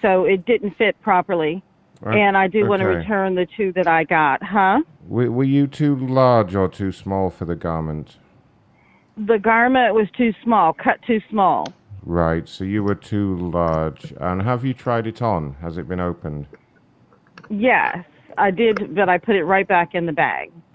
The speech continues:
Speaker 1: It was a fold-down, uh, glue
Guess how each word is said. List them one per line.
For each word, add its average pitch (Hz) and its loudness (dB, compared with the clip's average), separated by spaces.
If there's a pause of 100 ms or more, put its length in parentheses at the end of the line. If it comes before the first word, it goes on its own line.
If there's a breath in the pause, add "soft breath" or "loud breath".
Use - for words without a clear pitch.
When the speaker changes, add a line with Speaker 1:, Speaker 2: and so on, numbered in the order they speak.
Speaker 1:
It 175 -4
was 185 0
a 185 0 (100)
fold-down, 180 2 (380 loud breath)
uh, 156 0 (460)
glue 180 0